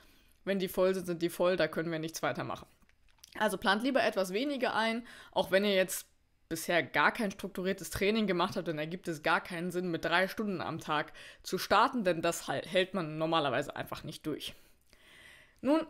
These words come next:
habe ich noch ein paar Beispiele zum Thema Partieanalyse und Fehleranalyse mitgebracht, einfach um ein bisschen zu erklären, wie man beim Partieanalysieren vorgehen sollte und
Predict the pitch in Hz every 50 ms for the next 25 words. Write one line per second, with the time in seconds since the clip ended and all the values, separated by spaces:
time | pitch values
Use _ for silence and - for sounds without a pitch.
0 | - 262 277 254 285 254 226 - 151 202 208 233 180 - 196 233 262 - - 208
1 | 190 - - 196 - 220 208 202 190 - - 156 - - 277 269 - - 220 214
2 | 214 214 208 233 240 233 - - 175 180 175 - - - 208 233 262 247 190 -
3 | - 165 156 151 156 156 156 156 156 143 170 180 - - 208 208 202 214 226 -
4 | - - 165 185 196 185 196 - - - 190 190 175 175 165 202 208 - 202 190
5 | - - 165 - 175 - - 185 180 180 185 185 160 170 208 240 262 240 220 202
6 | 196 190 190 190 190 190 185 180 165 175 180 - - - 170 - - 233 - -
7 | 190 196 196 190 185 196 196 180 175 185 196 196 190 185 190 - - - - -
8 | - - _ _ - - - 196 233 269 247 254 254 269 262 247 214 226 226 247
9 | 269 269 277 - - - 202 196 185 - -